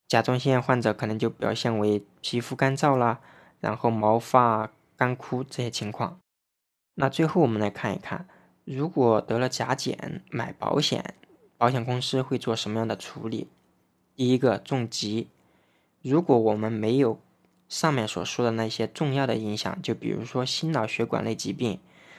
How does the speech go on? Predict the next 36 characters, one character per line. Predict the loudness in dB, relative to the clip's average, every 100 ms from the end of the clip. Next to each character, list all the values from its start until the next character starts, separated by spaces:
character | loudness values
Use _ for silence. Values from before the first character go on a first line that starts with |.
| -10
智 | -2 0
力 | 0
下 | 0 0
降、 | 0 -2 -2 -10 _ _ _ _
心 | -4 -2 2
脏 | 2 2
检 | -2 -2
查 | -6 -4 -2
这 | -2 -4
些 | -2 -2
啊， | -2
都 | -4 -4 -2
是 | -2 -2 0
正 | 0 0
常 | -4 -8 -4
的。 | -4 -4 _ _ -20 _ _
只 | 0 2
要 |
没 | 4
有 | 4
这 | 2
些 | -2 -2
情 | -2 -4
况， | -4 -4
再 | -4 -2
加 | 0
上 | 0 -2
如 | -2 0
果 | 0
我 |
们 | 0 -4
已 | -6
经 | -6 -6
成 | -6 -4 -4
年 | -4 -4 -2
了， | -4